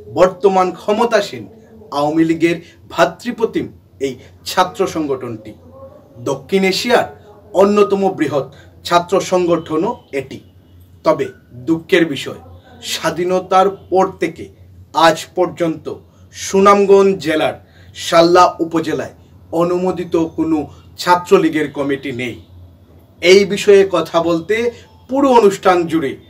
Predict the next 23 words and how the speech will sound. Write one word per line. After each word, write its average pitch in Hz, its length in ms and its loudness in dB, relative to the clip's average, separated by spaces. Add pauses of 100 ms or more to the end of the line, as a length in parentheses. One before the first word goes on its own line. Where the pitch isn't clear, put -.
(180)
আপনাদের 147 500 -4
সাথে 190 440 2
রয়েছি 208 580 6 (240)
আমি 156 220 -2
মৃণাল। 180 520 2 (380)
প্রিয় 170 220 0
দর্শক, 156 440 -4 (400)
আর - 160 0 (300)
কথা 156 360 2
বাড়াবো 180 380 6
না, 185 220 2 (380)
চলুন 214 420 4 (220)
ঘুরে 202 320 4
আসি 202 400 2 (300)
সুনামগঞ্জ 170 720 -2
জেলার 160 280 2 (260)
শাল্লা 185 640 2
উপজেলায়। 160 480 -6 (1000)
সারা 175 360 -2
দেশেই 160 400 -4
যখন 131 360 -4
ছাত্রলীগের 127 760 -8
একক 131 360 -12